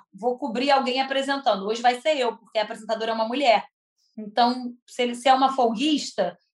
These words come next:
e aí vão recorrer à reportagem, eu que vou ter chance, porque é vaga de mulher. Então, acho que a gente é condicionado a pensar assim, e esse pensamento, ele gera competição entre a gente. E, no fim, como eu disse, acho que essa não é a lógica, isso não é o principal.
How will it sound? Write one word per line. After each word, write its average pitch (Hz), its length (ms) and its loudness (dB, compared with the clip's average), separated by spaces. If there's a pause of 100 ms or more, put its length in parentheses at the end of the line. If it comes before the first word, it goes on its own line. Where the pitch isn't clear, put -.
e 214 160 0
aí 226 140 6
vão 247 180 2
recorrer 262 340 0
à 247 40 4
reportagem, 240 960 -2
eu 262 160 -2
que 262 80 -20
vou 285 120 -6
ter 285 100 -10
chance, 269 360 -8
porque 233 320 -6 (280)
é 220 140 6
vaga 240 380 4
de 240 160 -2
mulher. 233 460 0
Então, 233 260 -6
acho 240 240 -4
que 269 80 -6
a 262 120 -4
gente 254 260 -10
é - 20 -4
condicionado 277 800 0
a 262 40 0
pensar 247 400 -2
assim, 302 340 -8 (340)
e 277 120 0
esse 403 260 4
pensamento, 320 580 0
ele 320 140 -4
gera 311 260 2
competição 339 560 -2 (460)
entre 247 280 -2
a 233 60 2
gente. 208 420 -6
E, - 20 -6
no 247 100 -4
fim, 269 380 -2 (140)
como 254 200 6
eu 254 120 4
disse, 247 320 0
acho 254 240 4
que 254 80 0
essa 240 200 4
não 247 120 -4
é 254 40 0
a 254 60 0
lógica, 240 340 4
isso 247 200 -16
não 262 120 -8
é 254 60 -2
o 254 100 -4
principal. 262 480 0